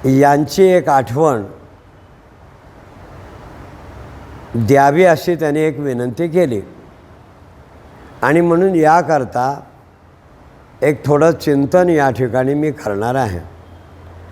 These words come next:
श्री वासुदेव निवासचा प्रधान विश्वस्त म्हणून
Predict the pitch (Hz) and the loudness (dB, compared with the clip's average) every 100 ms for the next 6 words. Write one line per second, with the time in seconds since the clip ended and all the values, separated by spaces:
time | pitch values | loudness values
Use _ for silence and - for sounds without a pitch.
0 | - - 143 135 135 123 165 175 185 180 | -16 -4 0 2 2 0 -2 0 0 0
1 | 160 156 147 - 170 139 135 120 147 143 | 0 0 0 0 -2 0 -4 -2 -2 -2
2 | 127 - 135 120 139 113 110 127 | -4 -4 -4 -4 -4 -2 -2 -2